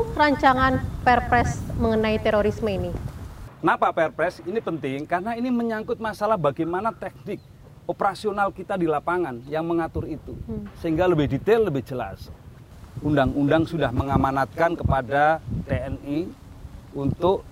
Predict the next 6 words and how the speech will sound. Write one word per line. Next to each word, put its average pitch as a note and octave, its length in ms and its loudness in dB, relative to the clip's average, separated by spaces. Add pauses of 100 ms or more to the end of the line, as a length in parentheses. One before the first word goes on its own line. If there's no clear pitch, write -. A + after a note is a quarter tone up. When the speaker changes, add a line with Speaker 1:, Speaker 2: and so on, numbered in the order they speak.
Speaker 2:
terlibat D3 500 4
dalam D3 460 2 (240)
penanggulangan C3 800 -2
terorisme. B2 640 -2 (560)
Dalam G3+ 400 4
undang-undang F#3+ 800 2